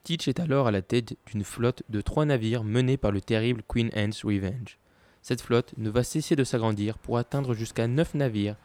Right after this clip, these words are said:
et quatre cents hommes sous les ordres de Barbe Noire. Cette flotte va écumer les Caraïbes en remontant vers l'Amérique du Nord.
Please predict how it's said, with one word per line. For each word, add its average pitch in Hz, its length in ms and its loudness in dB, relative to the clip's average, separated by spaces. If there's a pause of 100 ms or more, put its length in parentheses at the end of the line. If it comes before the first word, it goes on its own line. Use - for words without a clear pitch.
(400)
et 113 60 -2
quatre - 260 -4
cents 123 300 0
hommes 110 280 2
sous - 200 -2
les 107 180 2
ordres 110 220 4
de 98 140 -2
Barbe 104 340 0
Noire. 95 320 -2 (400)
Cette - 300 -4
flotte - 480 -2
va 117 180 2
écumer 180 380 2
les 151 100 2
Caraïbes 117 480 2
en 117 140 4
remontant 160 420 4
vers 120 160 4
l'Amérique 117 340 2
du 104 120 -4
Nord. 101 300 0